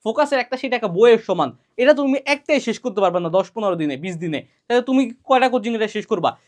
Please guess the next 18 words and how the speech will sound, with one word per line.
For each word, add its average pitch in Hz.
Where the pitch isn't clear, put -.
যেই 233
কোনো 302
একটা 247
কোচিং 254
টার্গেট 220
নিবা, 254
সেটা 208
শীটগুলো 220
পড়ার 175
চেষ্টা 175
করবা, 139
চেষ্টা 294
করবা 170
যদি 185
শেষ 202
করতে 170
পারো 151
তবেই। 160